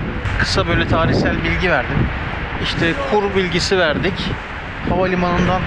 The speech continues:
ulaşımdan bahsettim. Tahmini böyle yeme içme fiyatlarını göstermeye çalıştım. Bugünlük anlatacaklarım bu kadar.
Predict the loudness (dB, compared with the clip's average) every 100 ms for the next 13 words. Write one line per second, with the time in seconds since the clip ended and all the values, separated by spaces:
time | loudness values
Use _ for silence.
0 | -2 -2 0 0 0 2 2 2 0 0
1 | 0 0 0 -2 -4 -6 -6 -6 -6 -8
2 | -8 -8 -6 -4 -6 -6 -6 0 2 4
3 | 4 4 4 4 2 0 -4 -6 -8 -6
4 | -4 0 2 2 2 0 0 0 0 0
5 | 0 2 2 0 0 0 2 0 2 0
6 | 2 0 -2 -6 -4 -2 0 0 2 2
7 | 2 2 2 2 2 2 2 2 2 2
8 | 2 2 0 0